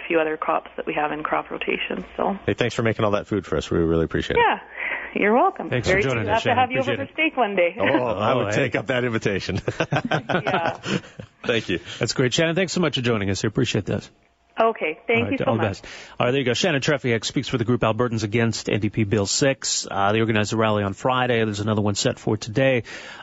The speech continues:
Speaker 3: Uh, so those are just the protests. Now you've got a whole bunch of meetings that have been taking place. You've got the government that's,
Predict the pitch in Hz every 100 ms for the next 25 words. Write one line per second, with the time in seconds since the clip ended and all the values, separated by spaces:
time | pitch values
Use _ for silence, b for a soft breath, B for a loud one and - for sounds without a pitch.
0 | - 120 - 175 214 147 135 - 120 190
1 | 190 - 90 107 - 120 117 113 117 107
2 | 123 120 113 113 123 185 117 110 104 101
3 | - 110 107 104 107 120 - 117 110 113
4 | 143 175 123 110 113 110 - -